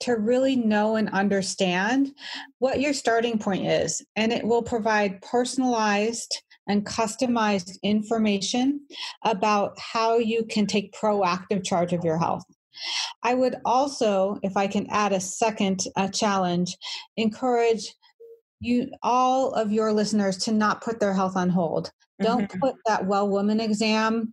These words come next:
Speaker 1: or that screening
Speaker 2: Mm-hmm.
Speaker 1: on hold for any longer, because what we know is that there are safety precautions in place in providers' offices right now. And we know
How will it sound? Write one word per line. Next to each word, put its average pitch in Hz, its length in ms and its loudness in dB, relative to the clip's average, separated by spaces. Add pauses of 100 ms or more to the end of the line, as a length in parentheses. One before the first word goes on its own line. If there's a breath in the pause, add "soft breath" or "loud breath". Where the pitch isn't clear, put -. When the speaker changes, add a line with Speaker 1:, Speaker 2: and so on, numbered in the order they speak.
(120)
Speaker 1:
or 196 180 0
that 185 180 0
screening 208 640 0
Speaker 2:
Mm-hmm. 196 160 0
Speaker 1:
on 196 300 2
hold 202 280 0
for 190 280 0
any 202 240 2
longer, 180 580 0 (340 loud breath)
because 220 300 -2
what 233 220 0
we 269 180 2
know 214 520 0
is 220 200 0
that 220 180 -2
there 240 360 2
are 214 280 2
safety 240 500 0
precautions 214 640 -2
in 208 160 2
place 208 540 -2 (320 loud breath)
in 220 180 0
providers' 208 560 0
offices 190 520 -2
right 185 200 2
now. 180 460 2 (560 loud breath)
And 208 540 0 (240)
we 240 240 2
know 214 540 0